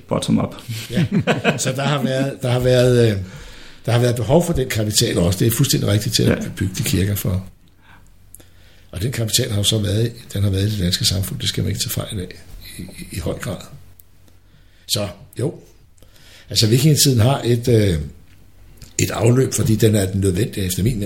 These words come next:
Speaker 2: opfattelse, den helt nødvendige forudsætning, også i, i, i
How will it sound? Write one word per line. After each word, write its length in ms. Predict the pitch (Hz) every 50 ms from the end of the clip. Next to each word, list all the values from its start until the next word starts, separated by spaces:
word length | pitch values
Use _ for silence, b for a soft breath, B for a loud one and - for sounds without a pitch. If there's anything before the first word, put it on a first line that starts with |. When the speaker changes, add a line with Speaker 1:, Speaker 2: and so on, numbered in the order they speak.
| 90 - -
Speaker 2:
opfattelse, 460 | 101 101 - 117 107 95 98 95 92
den 80 | 98 87
helt 140 | 92 - 120
nødvendige 380 | 107 95 104 - - - 120 -
forudsætning, 580 | - 107 95 - - 104 104 - - 101 -
også 260 | - 110 120 - - - - B B B B B B B B B B B B B B B B B B B -
i, 60 | -
i, 160 | - - 143 - -
i 40 | -